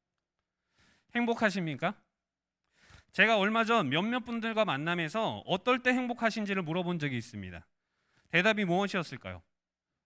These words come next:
넉넉한 돈을 가졌을 때, 내가 절실히 원하는 것이 이루어졌을 때,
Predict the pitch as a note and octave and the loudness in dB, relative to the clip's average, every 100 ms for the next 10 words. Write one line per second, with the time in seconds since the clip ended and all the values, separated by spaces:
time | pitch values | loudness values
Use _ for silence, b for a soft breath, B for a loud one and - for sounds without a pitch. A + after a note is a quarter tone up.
0 | _ G#2+ A#2+ C3+ C#3+ - C#3 C#3 C#3 E3+ | _ -8 -4 -4 -4 -4 -2 -2 -2 0
1 | A3+ B3+ A#3 G3 F#3 E3 - D3+ F#2+ _ | 2 4 2 0 -6 -8 -12 -12 -14 _
2 | _ _ _ _ G3 A#3 G#3 - G#3 B3 | _ _ _ _ 0 2 0 2 0 2
3 | C#4 C4 A#3 F#3 F#3+ F#3 D#3 - D3 C#3+ | -2 0 0 0 -2 -2 -6 -6 -6 -2
4 | F3 F#3+ G#3 - C#3 D#3+ F#2+ | -2 -2 -6 -6 -8 -8 -10